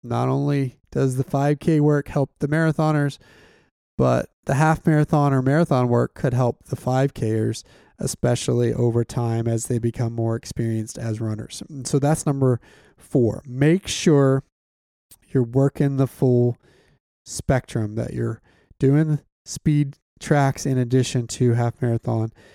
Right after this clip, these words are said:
and marathon tracks. Next, let's talk about drills. Let's talk about drills and efficiency. So part of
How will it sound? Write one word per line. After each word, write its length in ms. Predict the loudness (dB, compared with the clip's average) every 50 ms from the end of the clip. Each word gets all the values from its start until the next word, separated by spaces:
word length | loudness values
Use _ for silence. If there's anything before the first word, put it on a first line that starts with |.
| _ _ _
and 160 | -8 -6 -4
marathon 460 | -2 -2 0 0 -2 -4 -6 -8 -8 -6
tracks. 420 | -6 -8 -8 -8 -10 -14 -16 -16 _ _ _ _ _ _ _ _ _ _ _ _ _ _ _ _ _ _ _ _ -20 -10 -4
Next, 380 | 0 0 0 0 -4 -10 -16 -16 -20 -20 -20 -20 -20 -20 -20 _ _ _
let's 220 | -2 -2 -2 -2 -4
talk 380 | -2 0 2 2 2 0 -2
about 680 | -4 -6 -4 0 2 2 4 4 4 2 0 -2 -8 -16 _ _ _ _ _ _ _ _ _ _ _ _ _ _ _ _ _ 0
drills. 800 | 2 4 6 6 6 4 2 0 -4 -10 -14 -16 -16 -18 -20 -20 _
Let's 160 | _ -12 -6 -2
talk 140 | -2 0
about 300 | 2 2 2 2 0 -4
drills 720 | -4 -4 -2 0 2 2 2 2 0 -2 -6 -12 -12 -12 -16 _ _ -20 -20 -20 -20 -20 -20 -20 -20 -20 _ _ _ _ _ _ _ _ _ _ _ _ _ _ _ _ _ _ _ _ _ _ _ _ _ _ _
and 300 | -2 0 0 0 0 -2
efficiency. 800 | -4 -6 -2 0 0 0 2 0 -4 -4 -4 -8 -10 -10 -12 -14 -20 _ _ _ _ _ _ _ _ _ _ _ _ _ _ _
So 420 | -16 -2 0 2 2 4 2 0 -4 _ _ _ _ _ _ _ _ _ _ _ _ _ _ _ _ _ _ _ -12
part 400 | -6 -2 0 0 2 2 2 4
of 560 | 4 4 4 4 2 2 0 -2 -4 -12